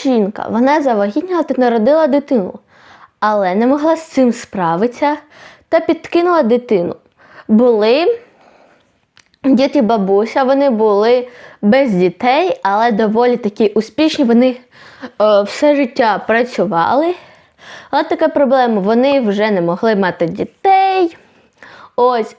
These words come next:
але просто працювали ні на що і навіть залишити нікому. Вони почули, вони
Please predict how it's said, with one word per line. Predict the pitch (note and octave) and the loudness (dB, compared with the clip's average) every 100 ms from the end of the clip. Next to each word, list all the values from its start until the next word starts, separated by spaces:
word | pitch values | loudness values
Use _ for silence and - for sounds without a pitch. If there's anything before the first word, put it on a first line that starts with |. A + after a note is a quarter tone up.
| _ | _
але | G3 G3 | -2 -2
просто | G3 - E4+ E4+ | -2 -2 -2 0
працювали | B3+ D4 B3 D4 C#4+ E4+ F4+ G4+ - _ _ - - - - - - _ - | 0 0 -2 -2 0 2 2 -2 -6 _ _ -20 -20 -20 -20 -20 -20 _ -2
ні | C4+ D4+ | 2 4
на | D4+ C#4+ | 2 -2
що | - F#4 | -2 0
і | F#4 - C4+ | 0 0 0
навіть | D4+ E4 D#4 A#3 - _ _ | 2 2 0 -2 -10 _ _
залишити | A#3+ C#4 E4+ A#4+ - G#3+ | -2 0 0 -2 -2 -2
нікому. | G3+ - F3+ E3 E3+ - _ _ | 0 -2 -2 -2 -6 -10 _ _
Вони | A#3 D#4 G4 | 0 2 2
почули, | F#4+ - - B3 A#3 G#3+ G#3 - | 0 -4 -2 0 0 -2 -8 -4
вони | A#3 C4 D4+ C4 B3+ | 0 2 2 2 0